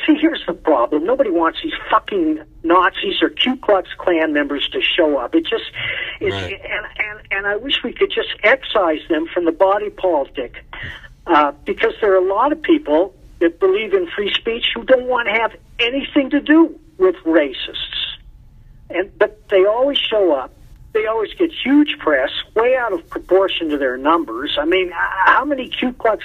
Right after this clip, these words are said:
Speaker 1: Klan members are there in this country?
Speaker 2: Mike, do you foresee any peril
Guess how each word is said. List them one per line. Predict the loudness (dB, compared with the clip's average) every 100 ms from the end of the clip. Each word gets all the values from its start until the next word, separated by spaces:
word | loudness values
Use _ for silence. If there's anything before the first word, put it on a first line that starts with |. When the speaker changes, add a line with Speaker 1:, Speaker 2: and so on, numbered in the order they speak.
| 0
Speaker 1:
Klan | 0 0 -2
members | -4 -2 -2 0
are | 2 2
there | 2 0
in | -2
this | -6 -8 -8
country? | -6 -6 -4 -6 -6 -10 -20 -20 -20 -20 -20 -20 -20 -20 -20 -20 -20 -18
Speaker 2:
Mike, | -8 -4 -4 -4 -10 -10
do | -6
you | -4 -6
foresee | -4 -4 -4 -4 -6
any | -6 -6 -10
peril | -8 -6 -4 -4 -6 -8 -14